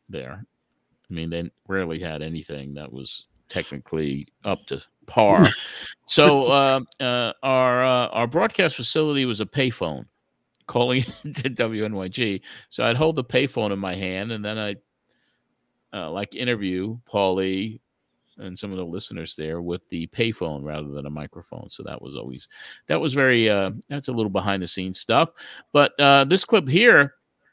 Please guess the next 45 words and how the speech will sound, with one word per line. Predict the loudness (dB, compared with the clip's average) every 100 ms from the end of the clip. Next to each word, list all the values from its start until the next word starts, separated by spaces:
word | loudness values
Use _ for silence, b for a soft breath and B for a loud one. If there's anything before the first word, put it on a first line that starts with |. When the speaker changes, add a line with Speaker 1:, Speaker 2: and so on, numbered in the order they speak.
| _ _ _ -6 2
Speaker 1:
uh, | 4 4
we | 4
were | 4
ready | 4 4
to | 4
go | 6
off | 6 4
the | 2 4
air. | 2
Paulie | 0 -2 -2
was | -2 -2
late. | 0 0
He |
wanted | -2 -6 -6
to |
stay | -6 -2 -2
on | -2
longer. | -4 -4 -4 -6 -6 B B B
And | -8
there | -4
was | -4 -4
a |
show | -6 -2 2 4
that | 2
was | 0 -4
a |
paid | 0 0 0
program | 0 -2 -2 -4 -6
coming | -6 -4 -4
up | -6 -6
next | -8 -8 -10 -8
that, | -6 -6 -8 -8
uh, | -6 -4 -8 -12 B B B -12
I | -12
called | -2 -2 -2
the |
Psychic | -6 -4 -4 -6 -12
Gourmet. | -8 -8 -6 -6 -6 -6 -8
It |
was | -8 -10
a | -6
show | -2 0
Speaker 2:
<laughs> | 0
Speaker 1:
with | -2
a, | -6 -8